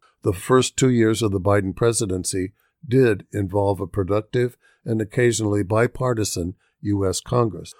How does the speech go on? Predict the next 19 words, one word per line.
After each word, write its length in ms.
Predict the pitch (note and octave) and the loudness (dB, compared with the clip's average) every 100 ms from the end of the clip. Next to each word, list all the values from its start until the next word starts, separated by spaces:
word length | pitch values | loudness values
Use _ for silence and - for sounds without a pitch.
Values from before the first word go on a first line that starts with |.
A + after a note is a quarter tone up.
| _ | _
On 160 | G#2+ G2+ | -2 -2
some 320 | - A2 G2+ | 2 2 2
level, 480 | G#2+ A#2 G2+ E2 - _ _ _ - | 2 2 0 -4 -6 _ _ _ 0
people 440 | A#2+ A#2+ B2+ D3+ | 0 2 -2 -2
like 320 | A2+ A#2+ C3+ | -2 -2 -2
me 320 | A2 G2 F2 G2+ - | 0 0 -2 -6 -4
were 200 | G#2+ G#2 | 0 0
wrong. 480 | G#2 G2+ E2 E2 _ _ _ | 0 -2 -4 -10 _ _ _
This 220 | B2 B2 | 0 2
whole 180 | C#3 C3+ | 2 2
presidency 760 | - B2 A#2+ G#2+ F2+ E2+ G2+ | 2 2 2 0 -2 -2 -2
originated 760 | F#2 F2+ G#2 G#2+ F#2+ F#2 F2 F#2 _ _ - | 0 2 2 0 0 0 -2 -6 _ _ -4
with 220 | G#2 - | -4 0
Mister 340 | G#2+ A2+ A#2 | -2 0 0
Biden 580 | G#2+ G#2+ G#2 G2+ G2 G#2 - _ _ - | 0 2 2 2 -2 -4 -10 _ _ -2
being 320 | A2 A2 A2 | 4 4 4
right 280 | G#2+ A#2 A#2+ | 4 4 4
about 280 | G#2+ G#2+ G2 | 4 2 2
himself 680 | G2 G2 - F2+ E2 F#2 | 0 0 -2 -2 -4 -6